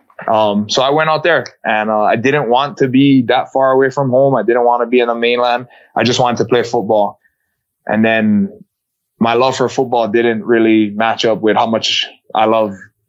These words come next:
m-, being home. But fast forward now, a couple years later, I, I was, here I am excited to,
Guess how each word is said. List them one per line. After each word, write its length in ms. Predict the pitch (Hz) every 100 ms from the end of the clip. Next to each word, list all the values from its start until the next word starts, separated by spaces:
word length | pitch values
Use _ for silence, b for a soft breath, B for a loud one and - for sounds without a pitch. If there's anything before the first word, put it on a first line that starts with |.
| -
m-, 180 | 110 110 - 110
being 240 | 123 117
home. 460 | 110 117 110 101 - _ _ _ _ _ _ _ -
But 400 | 127 123 - _ _ _ _ - - -
fast 300 | 127 120 -
forward 280 | 143 160 131
now, 140 | 120
a 60 | 120
couple 260 | 123 -
years 180 | 120 117
later, 500 | 117 135 120 113 107 _ _
I, 180 | 107 117
I 200 | - 127
was, 560 | 123 110 101 - -
here 160 | - 139
I 200 | 131 123
am 100 | 113
excited 680 | 104 - - 131 120 110 101
to, 260 | - 113